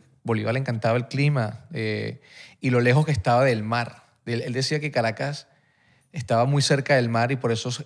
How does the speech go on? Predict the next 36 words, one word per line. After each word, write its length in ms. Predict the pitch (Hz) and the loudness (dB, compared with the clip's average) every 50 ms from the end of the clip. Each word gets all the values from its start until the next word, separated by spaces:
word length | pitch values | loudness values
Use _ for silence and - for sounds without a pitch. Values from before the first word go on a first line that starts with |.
| - 139 | -12 -6
generó 360 | 123 135 127 117 113 110 107 | -4 -2 -2 -2 -2 -2 -2
mucha, 840 | 110 120 127 127 127 123 - - 139 135 131 127 123 113 107 107 - 135 | -2 -2 0 0 -2 -2 0 2 4 4 4 4 2 2 0 -2 -4 -4
mucha 260 | 120 117 110 - - | -4 -4 -4 -4 -6
invasión, 880 | 127 120 113 - - - 123 123 117 113 113 113 113 113 113 113 110 110 - - - _ _ - | -6 -4 -4 -4 -2 0 0 0 2 2 0 0 -2 -4 -4 -6 -8 -10 -12 -18 -20 _ _ -10
mucha 240 | 120 113 - 120 | -8 -4 -2 -2
guerra 280 | 117 120 123 120 117 127 | 0 2 0 2 4 4
dentro 260 | 131 123 113 120 120 | 2 2 2 2 2
de 80 | 113 110 | 0 0
Caracas, 840 | 101 107 104 104 107 107 107 - - 107 104 104 104 107 - - - | 0 0 0 0 0 0 -2 -2 -4 -4 -2 -2 -4 -6 -10 -12 -12
mucho, 240 | 147 117 107 - 123 | -10 -12 -6 -6 -6
hubo 260 | 123 - 123 117 117 | -6 -4 -4 -4 -4
mucho 220 | 120 123 120 - - | -2 -4 -4 -6 -6
combate 440 | - 113 107 101 107 110 110 110 - | -6 -6 -2 0 0 0 0 0 -2
en 60 | 107 107 | -6 -6
esas 160 | 107 110 107 | -6 -6 -6
zonas 260 | - 113 110 107 110 - | -4 -4 -4 -6 -6 -8
porque 500 | - 104 101 - 110 107 107 101 - - _ _ _ _ _ _ _ _ _ _ | -8 -10 -6 -4 -2 -2 -2 -6 -10 -18 _ _ _ _ _ _ _ _ _ _
era 140 | 113 110 110 | 0 0 2
básicamente 440 | 120 123 143 139 135 135 127 143 | 2 2 0 0 0 0 0 0
desembarcar 800 | 151 139 147 135 120 110 104 101 - 120 143 170 180 180 185 - _ _ _ _ _ | 0 0 0 0 0 -2 -2 -2 -2 -2 -2 -2 -6 -8 -14 -18 _ _ _ _ _
y 240 | - 131 120 120 113 | -6 -4 -2 -2 -2
entrar 360 | 107 107 - 110 107 107 113 | -2 -2 -2 0 0 2 2
a, 380 | 120 123 127 113 - - - - _ _ _ | 2 2 0 -2 -8 -14 -20 -20 _ _ _
a 60 | - - | -6 -4
la 100 | 117 117 | -4 -4
ciudad, 360 | - - 117 120 117 110 104 | -4 -2 0 0 0 0 -2
pero 120 | - 113 113 | -2 -2 0
Bogotá 380 | 110 110 110 107 - 110 110 | 0 -2 -2 -2 -4 -4 -4
quedaba 400 | - - 120 117 123 127 135 - - | -2 0 0 2 2 2 2 2 0
a 100 | 131 120 | -2 -2
dos 120 | 117 113 | -2 -2
mil 120 | 120 113 | -4 -6
seiscientos 340 | 110 120 113 135 127 135 139 | -6 -6 -6 -6 -4 -4 -4
metros 300 | 135 135 127 131 131 139 | -4 -6 -6 -4 -2 -2
de 40 | 139 | -2
altura 380 | 127 120 147 147 143 147 151 | -2 0 0 0 0 -2 -4